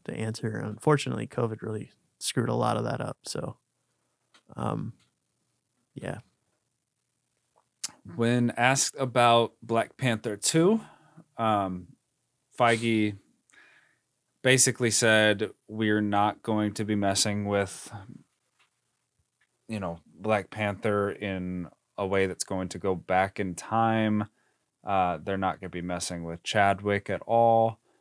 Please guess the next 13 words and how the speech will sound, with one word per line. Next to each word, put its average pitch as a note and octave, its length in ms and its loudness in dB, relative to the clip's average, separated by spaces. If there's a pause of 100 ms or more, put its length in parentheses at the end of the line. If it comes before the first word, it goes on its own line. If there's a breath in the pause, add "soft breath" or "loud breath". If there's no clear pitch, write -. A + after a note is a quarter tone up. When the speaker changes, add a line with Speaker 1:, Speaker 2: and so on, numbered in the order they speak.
(300)
Speaker 2:
Uh, F2 300 -4
they're F#2+ 140 -2
going G2+ 240 -2
to F#2+ 140 -8
keep - 280 -6
moving G#2+ 300 -2
forward. G#2 640 2 (460)
They're G2 120 -6
going F#2 160 -4
to F2+ 80 -6
keep - 260 -6
exploring G2 640 -2
Wakanda." G2 720 -2